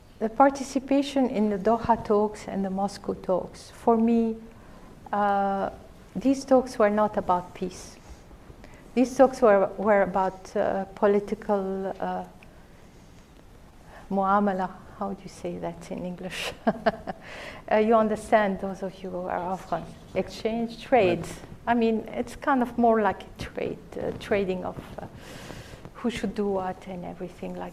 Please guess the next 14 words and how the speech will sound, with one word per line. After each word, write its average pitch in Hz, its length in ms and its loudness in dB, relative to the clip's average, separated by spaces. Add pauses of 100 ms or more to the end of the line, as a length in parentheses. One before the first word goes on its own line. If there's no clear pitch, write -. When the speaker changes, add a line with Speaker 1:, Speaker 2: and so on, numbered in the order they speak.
Speaker 1:
that. 180 240 -12 (260)
Um, 196 540 0 (800)
and 240 160 6
yes, 254 300 6
the 247 100 10
women 247 380 8
were 220 120 6
not, 214 400 2 (200)
uh, - 100 -8
uh, 196 800 0 (180)
many, 208 520 4 (300)
and, 190 460 -6
uh, 190 280 -4 (760)
uh, - 340 -8